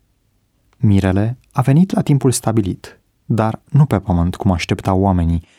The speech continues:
ci la cel îmbătrânit de zile, în ceruri, la nuntă,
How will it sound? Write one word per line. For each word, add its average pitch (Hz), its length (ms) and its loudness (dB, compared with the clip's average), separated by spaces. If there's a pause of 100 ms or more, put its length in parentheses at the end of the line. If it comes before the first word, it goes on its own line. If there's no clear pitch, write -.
(220)
ci 123 260 0
la 113 200 2
cel 165 280 -2
îmbătrânit 139 680 0
de 120 120 0
zile, 95 500 -2 (180)
în 127 160 2
ceruri, 90 560 -4
la 120 180 0
nuntă, 98 420 0